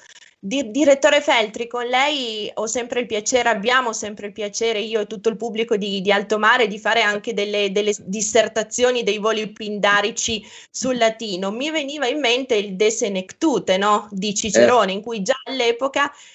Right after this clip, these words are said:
Speaker 1: si sottolineava tutta l'importanza fondamentale, prioritaria delle persone più anziane, più mature, come pilastro, come ossatura portante, come, eh, scrigno, come forziere di esperienza per la collettività.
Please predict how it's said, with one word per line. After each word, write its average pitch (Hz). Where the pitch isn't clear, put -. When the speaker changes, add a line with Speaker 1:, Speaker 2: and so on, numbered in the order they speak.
Speaker 1:
si 247
sottolineava 254
tutta 311
l'importanza 226
fondamentale, 226
prioritaria 226
delle 202
persone 208
più 196
anziane, 202
più 220
mature, 247
come 220
pilastro, 240
come 208
ossatura 220
portante, 208
come, 226
eh, 208
scrigno, 262
come 220
forziere 254
di 226
esperienza 202
per 190
la 196
collettività. 202